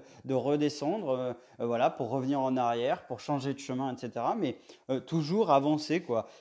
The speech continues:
Et, et, et, mais petit à petit, par petit à petit. Et c'est un peu comme ça que s'est fait, euh, euh, le hack and slash, ou, euh, ce hack and slash là, euh, Seven Cities, euh, parce que, bah, finalement, euh,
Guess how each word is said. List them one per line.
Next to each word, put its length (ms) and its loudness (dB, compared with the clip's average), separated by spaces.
Et, 160 2
et, 500 -2
et, 40 -2
mais 360 0
petit 340 -2
à 60 8
petit, 200 -4
par 180 0
petit 220 -2
à 60 6
petit. 300 -2
Et 100 -4
c'est 120 -2
un 100 4
peu 140 -4
comme 200 2
ça 160 0
que 140 -4
s'est 200 -6
fait, 300 2
euh, 60 4
euh, 500 2
le 160 4
hack 160 2
and 80 -2
slash, 400 0
ou, 220 -2
euh, 200 2
ce 160 -6
hack 140 0
and 100 -2
slash 300 -6
là, 200 4
euh, 120 0
Seven 320 -4
Cities, 480 -6
euh, 880 2
parce 200 -2
que, 180 0
bah, 220 4
finalement, 720 0
euh, 280 -2